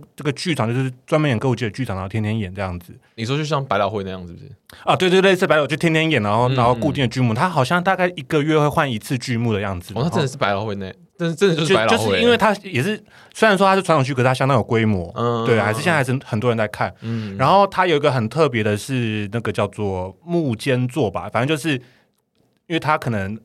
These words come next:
Speaker 1: 一场，一出戏有三幕，
Speaker 2: 嗯。
Speaker 1: 然后可以只去看其中一幕这样子。
Speaker 2: 哦。
Speaker 1: 对，然后那种就是给我这种，我觉得就很适合我，就是我
Speaker 2: 想体验看看。
Speaker 1: 体验看看而已啊，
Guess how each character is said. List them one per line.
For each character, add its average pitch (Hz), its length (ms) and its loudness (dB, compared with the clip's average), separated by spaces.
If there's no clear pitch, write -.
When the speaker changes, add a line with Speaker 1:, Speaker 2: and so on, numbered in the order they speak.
Speaker 1:
一 - 80 -4
场， 123 260 0
一 185 80 -4
出 175 180 0
戏 - 160 -2
有 101 140 2
三 127 300 0
幕， 135 420 2
Speaker 2:
嗯。 117 180 -8
Speaker 1:
然 107 120 0
后 131 180 4
可 139 100 0
以 123 60 2
只 110 140 -10
去 131 100 -6
看 120 180 -2
其 110 140 -6
中 110 160 -2
一 104 80 -8
幕 107 260 2
这 104 80 0
样 92 160 -4
子。 85 120 -18
Speaker 2:
哦。 135 600 -2
Speaker 1:
对， 135 140 4
然 117 100 2
后 131 60 4
那 165 80 2
种 151 160 4
就 139 80 0
是 139 140 -2
给 117 200 0
我 98 320 -2
这 139 120 0
种， 107 240 0
我 147 140 2
觉 151 80 4
得 190 80 6
就 180 140 4
很 131 100 2
适 143 160 2
合 120 100 6
我， 104 280 2
就 120 80 -16
是 117 80 -2
我 123 80 0
Speaker 2:
想 113 80 0
体 107 80 2
验 131 160 0
看 123 120 -6
看。 123 140 -2
Speaker 1:
体 123 140 4
验 180 160 4
看 196 120 2
看 185 140 4
而 156 80 6
已 135 60 2
啊， 147 160 2